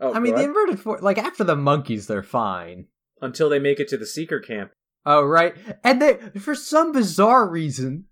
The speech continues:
Speaker 2: the seeker camp, the platform to get up there is between,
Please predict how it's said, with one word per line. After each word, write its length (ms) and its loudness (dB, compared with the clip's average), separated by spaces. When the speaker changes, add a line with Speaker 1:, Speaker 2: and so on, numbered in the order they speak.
Speaker 2:
the 160 2
seeker 460 0
camp, 540 -4
the 80 2
platform 640 -2
to 60 4
get 180 2
up 200 -2
there 380 0
is 200 2
between, 680 -4